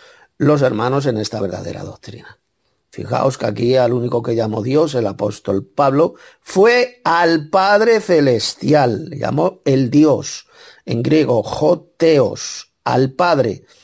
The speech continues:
Si Pablo hubiera sido un falso cristiano, un hereje y un apóstata trinitario, como lo son hoy en día,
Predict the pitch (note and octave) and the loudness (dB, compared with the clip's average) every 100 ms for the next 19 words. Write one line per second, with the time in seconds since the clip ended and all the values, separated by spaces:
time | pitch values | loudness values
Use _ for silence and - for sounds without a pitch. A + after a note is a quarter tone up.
0 | _ _ _ - A2+ - D3 E3+ C3+ C#3 | _ _ _ -14 -10 -2 0 2 2 2
1 | D#3 D3 F3+ D3+ B2 B2 C#3 C#3+ C#3+ C#3+ | 2 2 2 2 0 -2 -2 0 0 0
2 | C#3 E3+ D#3 B2+ B2 B2+ B2+ C#3+ C#3+ A#2 | 0 0 0 0 -2 0 2 0 0 -4
3 | A#2 A#2 A2+ A#2+ - A#2+ A#2 B2 A#2 - | -2 -4 -2 -4 -4 -4 -4 -4 -6 0
4 | C3 A#2+ A#2+ G#2+ A2 A#2+ A#2+ A2+ A2 C#3 | 2 2 -2 -6 -6 -6 -4 -4 -2 0
5 | A2 | -2